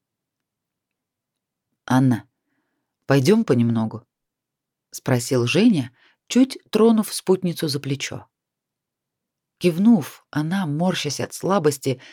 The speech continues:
начала подниматься. Первые шаги давались с неимоверным трудом,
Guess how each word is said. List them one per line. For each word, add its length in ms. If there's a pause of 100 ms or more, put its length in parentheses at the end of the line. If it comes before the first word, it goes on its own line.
(200)
начала 380
подниматься. 840 (1000)
Первые 340
шаги 380
давались 600
с 140
неимоверным 760
трудом, 540